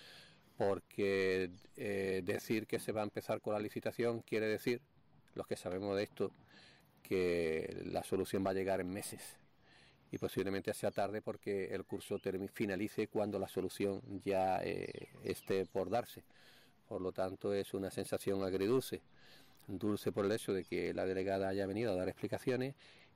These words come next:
y agria porque evidentemente no es la solución que todos esperábamos. Estamos en este sentido decepcionados y lo que queremos es, eh, reclamar una solución de urgencia. Está claro que la solución está en marcha,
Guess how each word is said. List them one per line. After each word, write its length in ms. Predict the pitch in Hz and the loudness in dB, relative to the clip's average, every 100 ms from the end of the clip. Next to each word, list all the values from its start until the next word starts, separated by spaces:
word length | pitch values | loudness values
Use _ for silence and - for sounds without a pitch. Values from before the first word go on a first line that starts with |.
| - | -10
y 260 | - 98 | 0 2
agria 360 | 95 90 95 101 | 4 2 2 0
porque 460 | 117 104 - - 101 | 0 -6 -4 2 2
evidentemente 680 | 90 92 92 92 92 98 | 2 -2 -4 -4 -4 -4
no 100 | 95 | -4
es 60 | 92 | -2
la 100 | 92 | -4
solución 420 | - 92 - 98 | -4 -6 -4 -6
que 120 | - | -4
todos 280 | - 90 87 | -4 -2 -2
esperábamos. 460 | 95 - 98 95 82 - - - - - - | -6 -4 0 0 -2 -12 -20 -20 -20 -20 -8
Estamos 680 | 95 - 101 98 101 101 - | -8 -4 -2 0 0 -2 -2
en 80 | 95 | -4
este 180 | - | -4
sentido 380 | 110 98 - 110 | -4 -2 2 4
decepcionados 680 | 98 - 90 98 110 117 143 - - - - | 2 0 -4 0 0 0 -2 -8 -20 -20 -10
y 120 | 104 | -4
lo 120 | 95 | -2
que 100 | 98 | -4
queremos 580 | - 95 101 104 107 107 - - | -2 -2 -2 -2 -2 -4 -6 -4
es, 400 | 101 104 107 - | 2 2 0 -2
eh, 160 | 110 104 | -2 0
reclamar 640 | 107 98 104 104 113 123 135 | 0 -2 -2 0 0 -2 -4
una 380 | 110 107 110 110 | -6 -4 -2 -4
solución 440 | - 110 - 110 | -2 -4 -2 -4
de 60 | 117 | -2
urgencia. 520 | 107 - 127 - 92 - | -4 -2 -4 -2 -8 -8
Está 240 | - - 95 | -16 -10 -6
claro 280 | 107 113 110 | 0 0 -2
que 100 | 92 | -6
la 100 | 85 | -6
solución 420 | 90 90 107 110 | -8 -4 -2 -2
está 280 | - 98 101 | -2 -2 -2
en 100 | 101 | -2
marcha, 500 | 120 131 - 139 | -4 -4 -4 -6